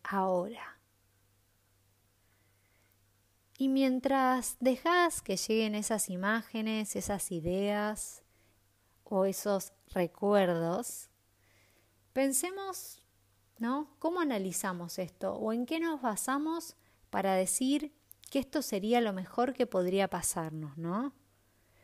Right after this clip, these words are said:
Probablemente cuando hacemos esa afirmación, estamos basándonos en el pasado, en cosas que vivimos,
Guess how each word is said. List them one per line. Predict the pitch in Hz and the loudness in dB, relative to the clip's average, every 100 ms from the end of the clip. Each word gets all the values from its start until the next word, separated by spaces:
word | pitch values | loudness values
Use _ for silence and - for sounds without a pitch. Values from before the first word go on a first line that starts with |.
| _ _ _ - | _ _ _ 0
Probablemente | 233 247 302 349 359 330 311 320 - 330 330 330 - _ _ _ _ _ _ _ _ - _ - | 4 6 6 4 0 0 2 0 0 2 2 -2 -14 _ _ _ _ _ _ _ _ -20 _ -2
cuando | 208 208 | 0 0
hacemos | 208 277 285 269 | 0 0 0 0
esa | 254 262 | 2 0
afirmación, | - 196 185 190 - - - 247 262 302 _ _ _ _ _ _ _ _ _ _ _ _ _ | 0 -2 -2 -6 -4 0 2 2 -2 -6 _ _ _ _ _ _ _ _ _ _ _ _ _
estamos | - - 330 370 381 - - _ _ _ | -18 -4 -2 -2 -4 -6 -12 _ _ _
basándonos | 302 226 220 - 302 339 330 311 - | -4 -2 0 2 2 0 0 -2 0
en | 208 185 | -2 -2
el | 175 | -4
pasado, | 165 - - 262 220 170 170 - _ _ _ _ _ _ _ _ _ _ - | -6 -2 2 4 4 2 -4 -12 _ _ _ _ _ _ _ _ _ _ -10
en | 233 233 | -4 -4
cosas | 226 294 277 311 294 277 - | 0 0 2 2 2 2 -4
que | 208 190 | -2 0
vivimos, | 185 190 247 277 277 285 277 - | 0 2 2 2 2 2 0 -4